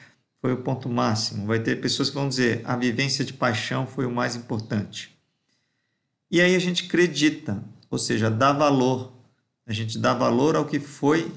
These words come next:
recebido. E aqui cabe a cada um, é, entregar ou o dinheiro,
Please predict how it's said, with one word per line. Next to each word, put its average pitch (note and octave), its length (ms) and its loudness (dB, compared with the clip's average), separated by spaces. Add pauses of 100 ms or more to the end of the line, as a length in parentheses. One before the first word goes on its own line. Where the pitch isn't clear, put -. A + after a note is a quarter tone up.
recebido. A2 640 -2 (720)
E A#2+ 60 4
aqui C3 340 2
cabe D3+ 540 2
a C3+ 80 -4
cada C3 340 0
um, C3+ 320 -4 (1000)
é, A#2+ 340 2 (360)
entregar E3 960 0
ou G3+ 160 0
o A#3 60 0
dinheiro, F#3+ 500 0